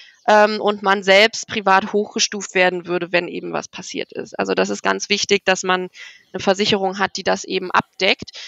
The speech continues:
Bei den Plattformen ist die, wie gesagt, ähm, wenn man so will, integriert. Ähm, wenn man jetzt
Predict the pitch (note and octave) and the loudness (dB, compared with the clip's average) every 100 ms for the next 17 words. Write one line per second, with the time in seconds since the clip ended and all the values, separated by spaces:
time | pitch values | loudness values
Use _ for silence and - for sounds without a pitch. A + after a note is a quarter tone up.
0 | - _ _ G#3 G3+ G3 A#3 - - C4 | -20 _ _ 2 2 2 2 2 2 0
1 | B3 - - G#3+ G#3+ G#3+ G3+ G#3 - - | 0 -4 -6 -8 -2 2 4 2 0 -4
2 | G3 G3 G3 F#3+ F#3+ - _ _ _ _ | 2 2 2 -6 -8 -12 _ _ _ _
3 | _ _ A3 G#3 G3+ G3+ G3+ F#3+ - F#3 | _ _ -4 0 2 0 0 0 -2 -8
4 | - F#3+ F#3+ A#3 F4 - - - G#3 A3 | -10 -12 -4 0 0 0 -4 0 2 4
5 | A3 A3 A3+ - - - _ _ _ _ | 2 -2 -10 -12 -20 -20 _ _ _ _
6 | G#3+ C#4 C#4 B3 A3+ - | -2 2 2 2 0 0